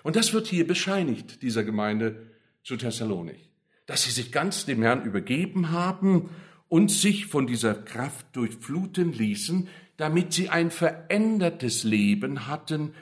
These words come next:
was eine andere Ausstrahlung als das Leben der übrigen Menschen, die nicht glaubten, und auch das Leben, was sie vorher hatten,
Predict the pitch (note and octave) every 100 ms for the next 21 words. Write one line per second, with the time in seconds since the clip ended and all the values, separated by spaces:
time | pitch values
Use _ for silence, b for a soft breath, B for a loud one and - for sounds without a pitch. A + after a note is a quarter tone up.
0 | B B C#3+ D#3 - E3 D#3 D#3 D#3+ F#3
1 | A#3 A3+ F3+ E3+ C#3 C#3 F3 - - D3
2 | D3 D#3+ F#3 G3+ - C#3 C3 - A#2+ -
3 | A#2 E3 F#3 F3+ D#3+ C3+ B2 B2 - _
4 | _ b b b - G#3 G3 F3+ D#3+ C3+
5 | B2 B2 B2+ A#2 C3 G3 - - G2+ G#2+
6 | - E3 E3 D#3+ F#3 - D3+ - B2 B2
7 | C#3 F#3+ F#3 F3 D#3+ B B B C3 B2+
8 | C#3+ C3 A3 A#3+ C#3 A2+ B2 - C#3 D3
9 | D#3+ - -